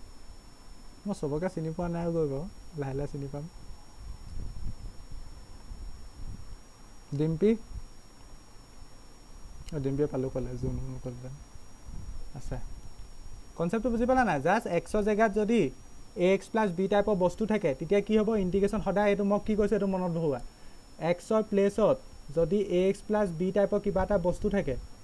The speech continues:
তেন্তে ইণ্টিগ্ৰেশ্যন ছেম টাইপত হ'ব, জাষ্ট ডিভাইডেড বাই এ কৰিব লাগিব। তুমি সেইটো গোট-, নিজে আইডিয়াটো লগাব লাগিব। অঁ, এইটো এক্সৰ জেগাত এইটো আছে,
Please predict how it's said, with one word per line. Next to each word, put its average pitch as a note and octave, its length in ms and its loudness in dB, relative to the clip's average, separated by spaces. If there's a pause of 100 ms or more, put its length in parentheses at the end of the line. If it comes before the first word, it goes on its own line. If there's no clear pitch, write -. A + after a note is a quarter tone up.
(260)
তেন্তে F3 300 2
ইণ্টিগ্ৰেশ্যন F#3+ 520 4
ছেম G#3 300 4
টাইপত G3+ 340 4
হ'ব, F#3 140 2 (520)
জাষ্ট F3+ 260 4
ডিভাইডেড E3 380 2
বাই F3+ 140 6
এ E3 60 4
কৰিব D3 220 0
লাগিব। B2 200 -2 (200)
তুমি F3+ 180 0
সেইটো G#3+ 180 4
গোট-, F3 360 0
নিজে E3+ 280 4 (140)
আইডিয়াটো F3+ 360 4
লগাব F3+ 260 6
লাগিব। D3+ 180 4
অঁ, E3 260 2
এইটো D#3+ 160 2
এক্সৰ E3+ 280 2
জেগাত E3+ 200 4
এইটো D#3+ 180 0
আছে, - 220 0